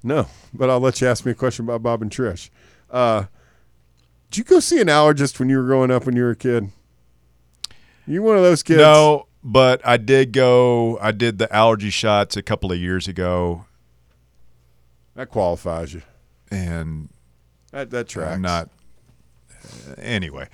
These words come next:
Speaker 2: uh, yeah, I was, uh, I, I was always a roller coaster guy and everything. Never got seasick, never got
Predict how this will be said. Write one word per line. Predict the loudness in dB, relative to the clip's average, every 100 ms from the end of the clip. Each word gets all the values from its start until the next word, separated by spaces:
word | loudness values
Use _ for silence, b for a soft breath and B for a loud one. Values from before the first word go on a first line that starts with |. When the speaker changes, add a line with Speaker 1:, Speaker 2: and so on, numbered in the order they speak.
| b b b 2
Speaker 2:
uh, | 2 4
yeah, | 6 8 10
I |
was, | 8 6
uh, | 6 6 4 2 2
I, | 4
I |
was | 2 4
always | 2 2
a |
roller | 2 2
coaster | 4 2 0 0
guy | 4 4
and |
everything. | 4 -2 0
Never | 2 4
got | 4 2
seasick, | 0 -2 -2 0 0 0
never | -2 -2
got | 2 2 0